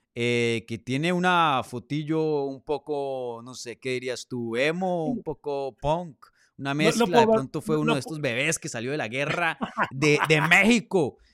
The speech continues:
Speaker 1: Eh, ¿qué piensas tú? No sé,
Speaker 2: La,
Speaker 1: lo
Speaker 2: la,
Speaker 1: veo
Speaker 2: la,
Speaker 1: así
Speaker 2: la pelea
Speaker 1: medio
Speaker 2: entre, entre emos y punks de hace unos quince años, este,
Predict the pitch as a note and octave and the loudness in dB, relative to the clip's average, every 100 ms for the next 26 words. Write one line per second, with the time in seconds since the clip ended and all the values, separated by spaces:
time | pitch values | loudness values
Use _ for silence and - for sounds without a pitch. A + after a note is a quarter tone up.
0 | _ - C#3 C#3 C3+ C3 - D#3+ - F3 | _ -6 -2 2 2 0 0 -2 2 0
1 | D#3 E3+ - D#3 C#3 D#3 - C3+ G#2+ G2+ | 2 -4 -2 -2 -2 -2 -2 -2 -2 -2
2 | B2 - D#3 G#3 G3+ G3+ G#3+ C#3 A3 G#3+ | 0 2 2 2 4 4 4 2 0 0
3 | F#3+ G#3+ A3+ A3+ - F#3 G3 F#3 F#3 - | 0 0 2 2 -2 -6 -4 -6 -6 -10
4 | - F#3+ F3 D#3+ F#3 F3+ - F3+ E3 E3+ | -12 -10 -10 -8 -10 -12 -12 -12 -8 -10
5 | D#3+ D3+ F3 | -10 -12 -12